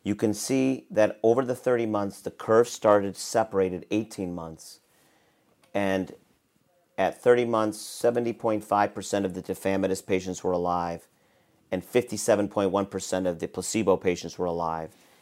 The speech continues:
and thus the absolute risk reduction was thirteen and a half percent. The number needed to treat in this study is seven point five. That is, seven point five patients tr-, t-, treated with tafamidis would save one life at thirty months.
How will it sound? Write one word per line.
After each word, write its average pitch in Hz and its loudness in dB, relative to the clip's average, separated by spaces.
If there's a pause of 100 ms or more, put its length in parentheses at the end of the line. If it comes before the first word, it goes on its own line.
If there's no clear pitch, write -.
(140)
and 95 0
thus 110 2
the 101 2
absolute 107 2
risk - -6
reduction 87 -6
was 90 -16
thirteen 104 -2
and 98 0
a 95 -4
half 92 -6
percent. 87 -12 (1120)
The 95 -4
number 117 4
needed 110 0
to 98 -12
treat 107 0 (600)
in 95 0
this 117 4
study 95 4
is 90 -6
seven 104 0
point 98 -4
five. 87 -2
That 92 0
is, 90 -2 (280)
seven - 2
point 110 0
five 104 4
patients 101 -4
tr-, - -16
t-, - -18
treated 95 -4
with 92 -4
tafamidis 90 -4
would 82 -12
save 90 0
one 92 -2
life 87 -2 (340)
at 82 -4
thirty 85 -2
months. 80 -10